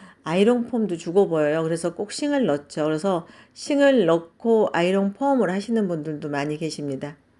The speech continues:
어, 싱을 넣고 아이롱 폼을 하게 되면 일반 놀 하는 거와는 다르게 조금 더 추가가 돼요. 그래서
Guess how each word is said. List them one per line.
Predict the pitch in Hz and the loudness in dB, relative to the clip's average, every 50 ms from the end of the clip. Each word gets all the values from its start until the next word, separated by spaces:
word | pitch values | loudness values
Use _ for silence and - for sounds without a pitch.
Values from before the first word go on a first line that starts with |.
| _ _ _ _ _ _ _ _ _ _ _ _ _ _ _ _ _ - | _ _ _ _ _ _ _ _ _ _ _ _ _ _ _ _ _ -8
어, | 170 165 | -4 -4
싱을 | 175 - - 330 330 339 330 294 | -2 0 0 2 2 4 4 6
넣고 | 262 233 220 - - 240 220 | 4 4 4 2 2 4 6
아이롱 | 180 170 190 196 233 233 233 | 6 6 6 4 4 2 2
폼을 | - 285 285 285 269 269 | 2 0 0 2 2 0
하게 | 277 294 285 294 285 | 0 -2 -2 -2 -2
되면 | 247 214 185 180 180 185 185 196 220 226 202 156 156 160 - - - - - - - _ - | 0 0 -2 0 0 0 0 2 2 2 2 0 -2 -4 -8 -14 -20 -20 -20 -20 -16 _ 0
일반 | 180 196 202 214 220 208 254 247 247 240 226 208 | 4 6 6 6 6 4 4 2 4 4 4 4
놀 | 202 220 247 247 247 | 6 6 6 6 4
하는 | 247 240 226 226 226 214 | 2 0 0 0 0 0
거와는 | 196 185 180 175 175 175 170 170 170 165 175 175 180 | 0 0 0 0 0 0 0 0 0 -2 -2 -6 -6
다르게 | 175 175 156 151 170 170 165 196 226 220 185 151 - - - - - - - _ _ | -6 -6 -4 -4 -4 -2 0 2 2 2 2 0 -2 -6 -16 -20 -20 -20 -20 _ _
조금 | - 262 - 277 240 | -10 -4 -2 0 0
더 | 196 185 170 - | 2 0 -2 -4
추가가 | - - 294 302 302 277 233 196 | -4 -2 0 2 2 2 0 0
돼요. | 165 156 156 160 165 | 0 0 0 0 0
그래서 | 170 160 160 160 170 160 156 165 190 220 254 269 294 285 | 0 0 -2 -4 -4 -4 -2 -2 0 0 0 0 -2 -4